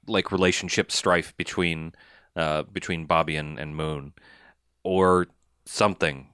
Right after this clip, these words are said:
Like, that was the only conflict besides the fight. It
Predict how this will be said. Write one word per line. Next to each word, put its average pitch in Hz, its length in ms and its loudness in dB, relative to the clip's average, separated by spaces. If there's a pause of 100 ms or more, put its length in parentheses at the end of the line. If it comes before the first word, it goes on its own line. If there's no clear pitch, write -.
(160)
Like, 87 240 0
that 107 180 4
was 110 140 2
the 113 100 6
only 104 320 4 (680)
conflict 120 520 2
besides 92 460 2
the 85 120 2
fight. - 540 0 (720)
It - 200 -8